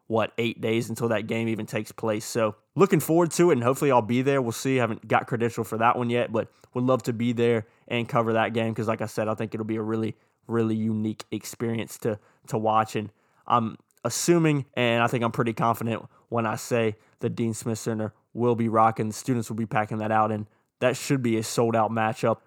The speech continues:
uh, because of how high profile of a game it is. So Gonzaga coming into Chapel Hill next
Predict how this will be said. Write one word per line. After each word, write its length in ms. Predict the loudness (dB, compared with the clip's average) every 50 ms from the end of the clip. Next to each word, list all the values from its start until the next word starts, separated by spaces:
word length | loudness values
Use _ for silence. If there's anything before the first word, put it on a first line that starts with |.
| _
uh, 260 | 2 4 4 4 4 2
because 380 | 0 -4 -2 0 0 0 0
of 80 | 0 2
how 320 | 4 4 4 4 2 0 -4 -12 -20 -18 -14
high 540 | -4 2 4 6 8 8 6 6 2 -2 -6 _ _ _ _ -2
profile 500 | 0 0 0 2 4 4 4 4 4 2
of 120 | 0 -2
a 40 | -4
game 320 | -4 -4 -2 -2 -4 -6 -8 -12 _ -6
it 180 | -6 -6 -6 _ _
is. 280 | -4 -2 -2 -2 -4 -6
So 360 | -6 -2 0 2 2 0 -2 -6 _ _ _ _ _ 2
Gonzaga 640 | 2 2 4 4 4 6 6 6 6 6 2 0 -2 _
coming 260 | 0 2 2 4 2
into 120 | 0 0 0
Chapel 360 | 2 4 4 4 2 0 0
Hill 300 | 2 2 2 2 0 -4 _ _ _ _ _ _
next 680 | -6 -4 0 0 0 -2 -2 -4 -4 -4 -4 -6 -8